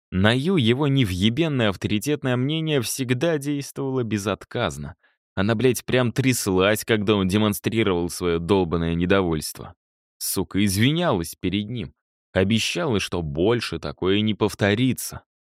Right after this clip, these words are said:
Один чёрт знает, как часто я порывался в это мракобесие вмешаться. Но каждый раз останавливало то, что это вроде как действие против Свята. А потом...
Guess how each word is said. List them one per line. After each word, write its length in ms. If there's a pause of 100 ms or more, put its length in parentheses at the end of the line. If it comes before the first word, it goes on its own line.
(380)
Один 340
чёрт 340
знает, 480
как 200
часто 480
я 80
порывался 580
в 40
это 160
мракобесие 800
вмешаться. 720 (480)
Но 160
каждый 360
раз 240
останавливало 880
то, 180
что 220
это 200
вроде 300
как 220
действие 580
против 420
Свята. 640 (540)
А 140
потом... 580